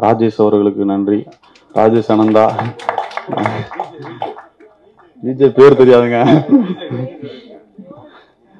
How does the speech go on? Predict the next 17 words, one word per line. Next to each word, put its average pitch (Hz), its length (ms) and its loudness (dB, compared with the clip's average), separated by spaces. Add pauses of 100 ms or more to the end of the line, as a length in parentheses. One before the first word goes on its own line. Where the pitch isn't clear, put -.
(180)
சரி, 117 100 0
thank 147 280 4
you 151 140 8
everyone. 151 420 6 (160)
ஆஹ், 110 220 -2
பத்திரிகை 139 480 0
மற்றும் 127 320 0
ஊடக 131 220 4
நண்பர்கள், 123 500 0 (100)
நான் 110 260 0
திருப்பியும் 139 400 4
ஒண்ணு 120 200 0
சொல்லிக்கிறேன். 120 420 -2 (560)
ஆஹ், - 60 -10
முதற்படி 127 500 4
எடுத்து 127 280 4
வச்சிருக்கேன். 123 440 0